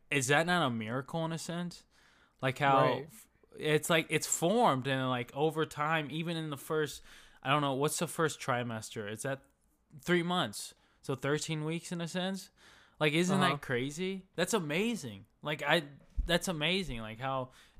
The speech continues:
Speaker 1: just, you know, just that process happens,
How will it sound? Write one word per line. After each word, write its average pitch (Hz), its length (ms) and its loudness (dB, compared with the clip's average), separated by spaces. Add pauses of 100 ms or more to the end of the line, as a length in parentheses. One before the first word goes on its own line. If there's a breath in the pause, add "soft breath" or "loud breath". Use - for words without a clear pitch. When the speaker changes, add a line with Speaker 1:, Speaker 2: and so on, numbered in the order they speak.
(120)
Speaker 1:
just, 147 400 -4
you 123 100 -8
know, 117 380 -8 (420)
just 151 320 0
that 143 220 0
process 139 560 -2
happens, 127 720 -6